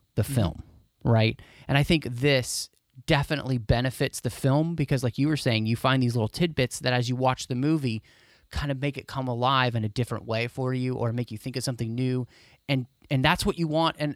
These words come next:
Speaker 1: the extras to do, right? And, and so that's really good. I, I give them a lot of props for, for being able to pull that out of their hat with this one.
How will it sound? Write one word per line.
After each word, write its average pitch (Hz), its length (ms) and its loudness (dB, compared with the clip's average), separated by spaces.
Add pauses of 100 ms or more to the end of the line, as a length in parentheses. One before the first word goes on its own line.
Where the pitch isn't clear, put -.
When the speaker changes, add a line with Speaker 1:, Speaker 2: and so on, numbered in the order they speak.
(120)
Speaker 1:
the 147 260 0
extras 147 400 0
to 151 80 0
do, 175 240 0
right? 110 420 0
And, 131 280 0
and 131 140 -4
so 135 120 -2
that's 151 320 0
really 143 220 2
good. 135 240 0
I, 110 180 0
I 120 80 -2
give 127 180 0
them 123 280 -2
a - 80 0
lot 120 180 2
of - 80 -4
props - 340 -2
for, 113 360 -2
for 127 140 -2
being 120 260 0
able 117 140 0
to 117 60 0
pull 120 220 -2
that 120 160 2
out 120 120 0
of 117 40 -2
their 113 120 0
hat - 260 -6
with 113 100 -12
this - 180 -10
one. - 180 -10